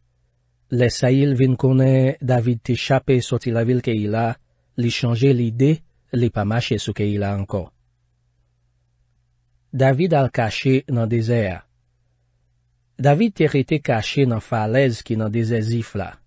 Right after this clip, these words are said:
Sayil menm, chak jou t'ap chache l. Men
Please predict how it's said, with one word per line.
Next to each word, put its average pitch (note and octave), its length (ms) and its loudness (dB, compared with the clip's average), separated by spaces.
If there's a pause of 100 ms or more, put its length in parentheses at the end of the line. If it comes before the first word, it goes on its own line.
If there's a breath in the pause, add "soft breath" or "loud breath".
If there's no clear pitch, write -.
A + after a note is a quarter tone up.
(380)
Sayil A#2 520 0
menm, D#3 320 2
chak A#2+ 260 -2
jou C3 300 2
t'ap - 220 -4
chache A2+ 400 -2
l. - 60 -12 (920)
Men D#3 340 4